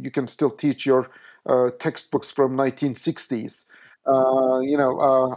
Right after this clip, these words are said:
I teach computer networking and, uh, multimedia, uh, you know, one course in the fall and, uh, one course in the spring semester. And pretty much I update,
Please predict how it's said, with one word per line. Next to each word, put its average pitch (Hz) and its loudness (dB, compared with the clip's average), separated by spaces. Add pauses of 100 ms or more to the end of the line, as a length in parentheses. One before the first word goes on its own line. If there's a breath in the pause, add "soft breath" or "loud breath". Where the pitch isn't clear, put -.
I 156 2
teach 165 -4
computer 156 0
networking 156 0
and, 135 -2
uh, 131 4
multimedia, 139 2 (340 soft breath)
uh, 120 -2
you 135 -4
know, 123 2
one 127 -2
course 131 -2
in 127 -4
the 120 0
fall 123 2
and, 120 -2
uh, 117 2
one 123 -6
course - -6
in 120 -8
the 120 -2 (200)
spring - -10
semester. 127 -4 (400 loud breath)
And 139 -8
pretty 190 0
much 165 2
I 139 4
update, 143 2